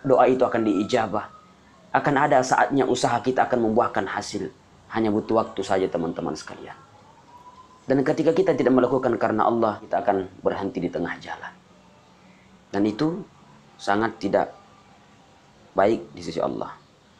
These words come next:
Itu dibenci Allah. Allah tidak suka dengan orang-orang yang suka berputus asa, yang mudah putus asa. Kata Allah, "La ta-, la, la tayasu min rauhillah."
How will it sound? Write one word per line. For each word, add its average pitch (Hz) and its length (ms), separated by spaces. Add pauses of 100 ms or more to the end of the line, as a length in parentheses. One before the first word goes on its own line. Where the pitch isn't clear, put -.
(220)
Itu 107 240
dibenci 90 480
Allah. - 400 (800)
Allah 107 160
tidak 95 240
suka 101 240
dengan 92 160
orang-orang 90 480
yang 85 60
suka 87 180
berputus - 400
asa, - 320
yang 90 160
mudah 92 160
putus 80 320
asa. - 320 (800)
Kata - 240
Allah, 123 320
"La 101 240
ta-, - 240 (320)
la, 104 320 (1120)
la 120 240
tayasu 113 480
min 95 160
rauhillah." 90 640